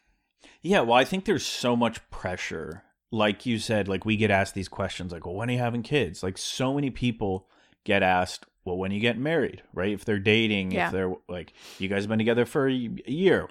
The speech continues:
Speaker 2: There is pressure.
Speaker 1: When
Speaker 2: Yeah.
Speaker 1: Yeah, there's so much pressure. And the bad part is, like,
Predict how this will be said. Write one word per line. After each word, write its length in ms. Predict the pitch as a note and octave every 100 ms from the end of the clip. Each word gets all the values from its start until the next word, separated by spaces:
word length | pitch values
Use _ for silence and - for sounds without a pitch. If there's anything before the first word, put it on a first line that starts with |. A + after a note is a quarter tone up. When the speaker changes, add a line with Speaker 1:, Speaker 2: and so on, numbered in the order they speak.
| -
Speaker 2:
There 160 | A3
is 100 | B3
pressure. 240 | - - G3
Speaker 1:
When 260 | G#3 A#3 -
Speaker 2:
Yeah. 180 | - - -
Speaker 1:
Yeah, 300 | D3 - - -
there's 220 | A2+ G#2+
so 260 | - - C#3+
much 200 | D3+ -
pressure. 460 | - G#2 - F#2 - _ - - _ _
And 380 | B2 A#2+ A2 G2+ - _ _ _ _ _ A#2+
the 140 | B2
bad 340 | A2+ B2 D#3+ -
part 260 | A#2 G#2+
is, 100 | C3 A2
like, 200 | G2